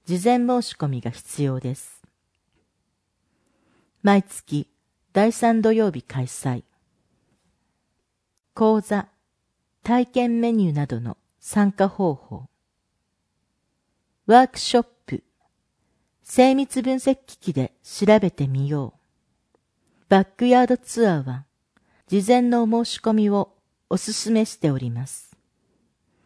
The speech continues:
当日でも可能。当館一回受付、もしくはお電話でお申し込みください。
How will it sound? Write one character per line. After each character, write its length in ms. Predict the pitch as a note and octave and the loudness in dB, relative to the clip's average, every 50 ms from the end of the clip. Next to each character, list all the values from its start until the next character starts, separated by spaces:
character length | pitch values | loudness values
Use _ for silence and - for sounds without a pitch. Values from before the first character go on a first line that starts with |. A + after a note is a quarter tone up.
| _ _ _ _ _ _ _ _ _ _ | _ _ _ _ _ _ _ _ _ _
当 200 | - A3+ A#3 A#3 | 2 2 2 2
日 240 | G#3+ A3 - - - | 2 -2 -8 -8 -4
で 80 | - A3 | -2 0
も 140 | G3+ E3 C#3 | 0 0 -2
可 200 | - - C#3 C#3 | -6 -10 -8 -6
能。 260 | C#3 C3+ C3+ B2+ - _ _ _ _ _ _ _ _ _ _ _ _ _ _ _ _ _ _ _ _ _ _ _ _ _ | -6 -6 -8 -10 -14 _ _ _ _ _ _ _ _ _ _ _ _ _ _ _ _ _ _ _ _ _ _ _ _ _
当 180 | - A3+ A3 G#3+ | -2 0 0 0
館 380 | - - - D#3 C#3+ C#3+ C#3+ - _ _ _ _ _ _ | -2 -6 -6 -4 -4 -6 -8 -14 _ _ _ _ _ _
一 140 | - F3 - _ _ | -8 -8 -8 _ _
回 220 | - G#3+ G#3+ G#3 | 2 2 2 2
受 180 | G3+ G3+ - G3 | 0 -2 -4 -6
付、 440 | - - - - - - B2+ - _ _ _ _ _ _ _ _ _ _ _ _ _ _ _ _ | -6 -8 -14 -14 -10 -10 -10 -10 _ _ _ _ _ _ _ _ _ _ _ _ _ _ _ _
も 100 | - G3+ | -2 -2
し 140 | G#3+ - - | -2 -2 -6
く 140 | - - D#3+ | -4 -2 -2
は 200 | D3+ D3 D3 - _ _ _ _ _ _ _ _ - | -2 -2 -4 -6 _ _ _ _ _ _ _ _ 0
お 120 | F3 G3+ | 2 4
電 200 | G3 B3+ B3+ A#3+ | 4 4 4 4
話 120 | G#3+ F#3 | 2 2
で 120 | - D3 C3+ | 2 0 -2
お 40 | C3+ | 0
申 240 | C#3+ D#3 D#3+ D#3+ | 0 0 -2 -2
し 60 | - - | -4 -6
込 120 | - D#3+ | -2 -2
み 100 | E3 D#3 | -2 -2
く 100 | - - | -2 -4
だ 120 | D#3 D#3 | -4 -4
さ 280 | E3 - - - D#3 C#3+ | -6 -4 -4 -4 -4 -4
い。 80 | - | -6